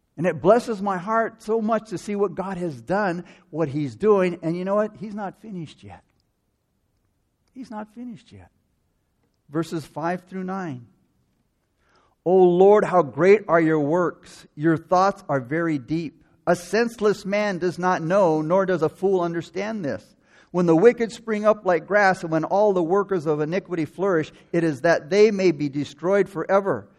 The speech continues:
But you, Lord, are on high forevermore. For behold your enemies, O Lord, for behold your enemies shall perish, all the workers of iniquity shall be scattered."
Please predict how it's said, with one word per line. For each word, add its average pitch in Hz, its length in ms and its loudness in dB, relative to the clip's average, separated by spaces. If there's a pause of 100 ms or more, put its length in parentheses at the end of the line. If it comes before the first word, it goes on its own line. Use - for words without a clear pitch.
(220)
But 139 300 4
you, 254 300 4
Lord, 131 520 4
are 156 200 2
on 151 120 2
high 208 400 0
forevermore. 180 880 0 (140)
For 175 160 0
behold 185 580 6
your 190 220 2
enemies, 196 560 0
O 170 60 0
Lord, 147 420 0 (160)
for 147 140 0
behold 175 560 2
your 175 180 -2
enemies 185 300 -2
shall 147 180 -2
perish, 214 500 0 (240)
all 196 240 2
the 165 100 4
workers 180 460 0
of 139 120 -2
iniquity 196 500 -2
shall 139 300 -4
be 127 180 -8
scattered." 131 600 -4